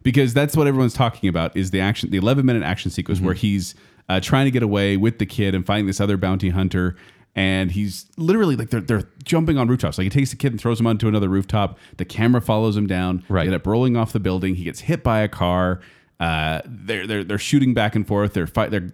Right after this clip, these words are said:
Speaker 1: fighting back and forth, like, him and this other bounty hunter. And I was watching it. Like I said, I was so impressed.
Speaker 2: Yeah.
Speaker 1: But then I kept saying, "How much punishment can the human body take?"
Speaker 2: Yeah,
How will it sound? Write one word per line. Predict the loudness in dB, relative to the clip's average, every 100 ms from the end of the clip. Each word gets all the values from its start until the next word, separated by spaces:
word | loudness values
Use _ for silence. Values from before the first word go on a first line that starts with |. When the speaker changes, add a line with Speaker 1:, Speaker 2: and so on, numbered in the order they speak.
| -6
Speaker 1:
fighting | 0 2 2
back | 0
and | 0
forth, | 0 0
like, | 0
him | 2
and | 2
this | 0
other | -2
bounty | 0 0 0
hunter. | 0 -2 -4 -6 -20 -18 -2
And | 2
I |
was | 2 2
watching | 0 0 0
it. |
Like | 0
I | 0
said, | 0 0
I | 0
was | 0 0
so | -2 -2 0
impressed. | 0 0 0 -4 -4
Speaker 2:
Yeah. | -2 -2 -6 -2
Speaker 1:
But | 2
then |
I | 2
kept | 2 0
saying, | 2 2 2 0 -4 _
"How | -8 -2 0
much | 2 0 0
punishment | 0 2 2 0 2
can | 2 2
the | 2
human | 4 4 4
body | 2 2 2 0
take?" | -2 -6 -4
Speaker 2:
Yeah, | -4 -4